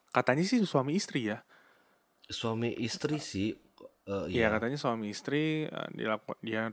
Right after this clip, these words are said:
Speaker 1: tusuk, terus yang, ya, apa, apa, alatnya itu kayak pedang ninja yang di film Naruto gitu-gitu.
Speaker 2: Iya, <laughs> kecil, ha.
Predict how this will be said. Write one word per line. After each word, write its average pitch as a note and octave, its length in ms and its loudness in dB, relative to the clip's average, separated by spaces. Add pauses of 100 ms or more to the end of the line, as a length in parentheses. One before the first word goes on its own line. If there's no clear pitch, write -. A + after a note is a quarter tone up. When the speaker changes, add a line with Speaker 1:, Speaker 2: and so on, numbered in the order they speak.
Speaker 1:
tusuk, C3+ 460 2
terus B2+ 260 -2 (140)
yang, G2+ 360 -6
ya, G#2 300 -4
apa, - 220 -6
apa, - 220 0 (400)
alatnya G#2+ 420 0
itu B2+ 220 2 (280)
kayak G#2+ 260 0
pedang G#2 360 0
ninja G#2+ 420 4
yang G#2+ 220 0
di G#2 80 -2
film G#2 240 0
Naruto G#2+ 580 10
gitu-gitu. A2 560 2
Speaker 2:
Iya, G2+ 160 4
<laughs> A2 240 -4
kecil, E2 400 -4
ha. D2+ 240 -10